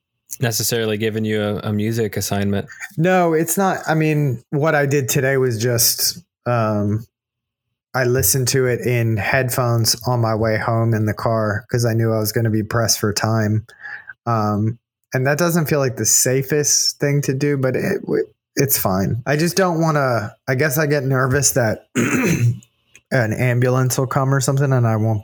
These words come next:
Speaker 2: hear them. But it's not like, I'm not actually listening to it so loud that it would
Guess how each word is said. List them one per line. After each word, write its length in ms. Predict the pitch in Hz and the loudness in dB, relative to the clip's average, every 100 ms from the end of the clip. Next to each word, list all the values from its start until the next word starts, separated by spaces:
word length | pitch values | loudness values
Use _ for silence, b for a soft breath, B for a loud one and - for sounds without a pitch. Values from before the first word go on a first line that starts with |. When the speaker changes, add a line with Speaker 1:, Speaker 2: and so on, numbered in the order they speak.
| - - | -10 -2
Speaker 2:
hear 240 | 113 107 | 0 2
them. 360 | 110 117 120 - _ - B B B | 0 0 -2 -6 _ -12 B B B
But 180 | 160 147 | 0 0
it's 180 | 143 143 | 0 0
not 160 | 175 160 | 0 2
like, 400 | 147 127 - - B B B | 0 -2 -8 -20 B B B
I'm 100 | - | -2
not 160 | 139 151 | 0 2
actually 320 | 156 - 131 | 0 0 0
listening 580 | 117 113 120 131 127 123 | 0 0 2 2 2 0
to 240 | 120 123 117 | 0 0 0
it 120 | 110 | 0
so 260 | - 120 | 0 0
loud 440 | 113 107 113 123 117 | 0 0 2 0 0
that 140 | 110 | 0
it 120 | 107 | 0
would 340 | 104 110 95 | 0 0 -2